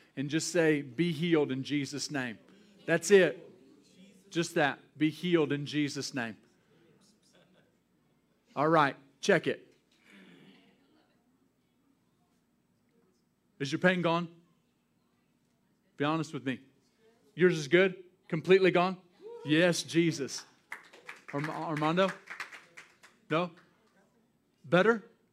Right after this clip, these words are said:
Not all the way. One more time. Be healed in Jesus' name. Yep, just simple. Prayer. All right. Check it again.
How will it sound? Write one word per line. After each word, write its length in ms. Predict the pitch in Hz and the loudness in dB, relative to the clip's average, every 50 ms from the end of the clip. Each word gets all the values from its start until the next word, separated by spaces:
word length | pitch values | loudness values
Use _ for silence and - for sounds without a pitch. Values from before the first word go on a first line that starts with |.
| _ _ _ _ _ _ _ _ _ _ _ _ _ _ _ _ _ _ _ _ _ _ _ _ _ _ _ _ _ _ | _ _ _ _ _ _ _ _ _ _ _ _ _ _ _ _ _ _ _ _ _ _ _ _ _ _ _ _ _ _
Not 240 | - 147 151 151 151 | -6 -2 -2 0 0
all 120 | 151 151 | 0 0
the 80 | 143 147 | 0 0
way. 220 | 143 139 123 101 - _ _ _ _ _ _ _ _ _ _ _ _ _ _ _ _ _ _ _ _ _ _ _ _ _ _ _ | -2 -2 -2 -4 -8 _ _ _ _ _ _ _ _ _ _ _ _ _ _ _ _ _ _ _ _ _ _ _ _ _ _ _
One 140 | 147 156 160 | -6 -4 -2
more 120 | 170 165 | -4 -4
time. 280 | 156 - 147 123 113 98 - _ _ _ _ _ _ - - _ _ _ _ _ _ _ _ _ _ - | -4 -4 -6 -6 -6 -10 -16 _ _ _ _ _ _ -20 -20 _ _ _ _ _ _ _ _ _ _ -8
Be 140 | 113 135 135 | -6 -4 -4
healed 360 | 135 131 147 127 117 110 107 | -4 -6 -6 -6 -6 -8 -10
in 100 | 117 110 | -12 -14
Jesus' 440 | 104 - 127 117 107 - 113 - - | -12 -10 -12 -12 -12 -14 -16 -16 -14
name. 200 | 123 107 101 95 - _ | -14 -16 -16 -16 -20 _
Yep, 200 | - 127 127 - - _ _ | -12 -12 -12 -12 -14 _ _
just 200 | - 135 - - | -16 -14 -12 -8
simple. 340 | - 156 139 135 120 110 - _ _ _ _ _ _ _ _ _ _ _ _ _ _ _ _ _ _ _ _ | -6 -6 -6 -6 -10 -14 -14 _ _ _ _ _ _ _ _ _ _ _ _ _ _ _ _ _ _ _ _
Prayer. 320 | - 131 127 127 147 147 - _ _ _ _ - | -10 -8 -8 -8 -8 -10 -14 _ _ _ _ -8
All 120 | 127 131 | -6 -4
right. 200 | 131 127 120 117 - _ _ _ _ _ | -4 -4 -4 -6 -10 _ _ _ _ _
Check 240 | - - 165 156 - | -4 -4 -4 -4 0
it 60 | 151 | -2
again. 280 | 156 151 143 131 107 | -2 0 0 -4 -4